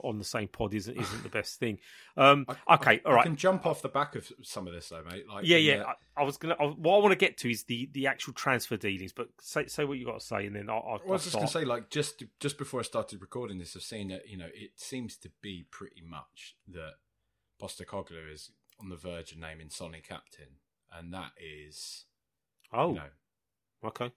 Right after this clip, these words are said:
Speaker 2: that's
Speaker 1: Well, that
Speaker 2: huge.
Speaker 1: tells you
Speaker 2: Yeah, just
Speaker 1: everything.
Speaker 2: in the, yeah, and I mean, in the latest kind of press conference, just talking about Son's kind of leadership abilities,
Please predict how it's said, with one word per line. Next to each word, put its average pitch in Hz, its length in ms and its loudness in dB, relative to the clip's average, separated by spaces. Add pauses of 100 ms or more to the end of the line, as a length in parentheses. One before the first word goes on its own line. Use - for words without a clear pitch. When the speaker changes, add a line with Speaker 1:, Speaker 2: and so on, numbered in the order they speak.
(120)
Speaker 2:
that's - 200 -12
Speaker 1:
Well, 107 120 -4
that 110 80 -8
Speaker 2:
huge. 107 100 -8
Speaker 1:
tells 104 160 0
you 117 60 0
Speaker 2:
Yeah, 107 80 6
just 104 240 -4
Speaker 1:
everything. 120 160 -4
Speaker 2:
in - 20 -12 (580)
the, 131 60 -4
yeah, 123 140 2
and 123 100 -2
I 123 40 -2
mean, 127 180 0
in 123 100 -2
the 123 80 -2
latest 123 380 -2
kind 117 100 -6
of 107 80 -8
press 120 220 -4
conference, 110 400 -12
just - 180 -12
talking 110 220 -12
about 95 180 -6
Son's 98 580 -8
kind 92 160 -14
of 90 80 -12
leadership 104 520 -12
abilities, 90 760 -12